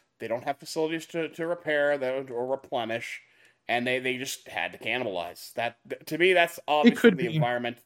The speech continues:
Speaker 1: just looking at the way things
Speaker 2: I mean, it's
Speaker 1: are.
Speaker 2: a, it's a minor thing that I don't really care about, but I, I, I thought about that 'cause I was like, "Wait a minute." There should have been, or even just, like, showing, like,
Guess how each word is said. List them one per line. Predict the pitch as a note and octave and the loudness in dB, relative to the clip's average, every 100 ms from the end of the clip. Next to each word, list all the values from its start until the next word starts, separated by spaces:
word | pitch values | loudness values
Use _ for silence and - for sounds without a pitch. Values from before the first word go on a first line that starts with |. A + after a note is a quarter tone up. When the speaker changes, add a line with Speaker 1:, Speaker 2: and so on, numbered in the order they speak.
| _ | _
Speaker 1:
just | B2+ B2+ | -16 -12
looking | C3 A#2+ B2+ | -14 -10 -8
at | A#2 - | -8 -6
the | |
way | A#2+ A2+ | -6 -6
things | A2+ | 2
Speaker 2:
I | G#3 | 6
mean, | G#3+ | 8
it's | G#3 A3 | 6 6
Speaker 1:
are. | G3 | 6
Speaker 2:
a, | |
it's | F#3 F3+ | 6 6
a | F3+ | 4
minor | E3+ E3 E3+ F3 | 4 4 2 0
thing | - E3+ D#3 | -2 0 2
that | C3+ | 2
I | D3 | 0
don't | D3 C3 | 0 0
really | D3 C#3 | 0 0
care | - C3+ | 0 2
about, | C#3 C#3 C#3+ C3 | 4 4 2 2
but | C3 | 2
I, | C3 - D3+ | 2 6 6
I, | - | 6
I | |
thought | D#3 - G3 F3 | 4 8 8 10
about | C#3+ C#3 | 6 2
that | C3 B2+ | 0 -2
'cause | C#3+ | 2
I | D3 | 4
was | C#3+ | 4
like, | C#3 C3 | 2 6
"Wait | D#3+ D3+ | 8 8
a | |
minute." | C3+ C3 B2+ - - _ _ _ _ _ _ _ - | 6 4 2 -2 -18 _ _ _ _ _ _ _ 6
There | E3+ | 8
should | - A3 | 10 10
have | F#3 | 12
been, | F#3+ F3 D#3+ | 12 10 8
or | F3 G3 | 10 10
even | G3 G#3 G3+ | 10 10 10
just, | F3+ F#3 - | 8 6 6
like, | E3 | 6
showing, | C#3 - F3+ E3+ D#3+ D3+ | 4 4 6 8 6 6
like, | D3 C3+ C3 | 4 2 -4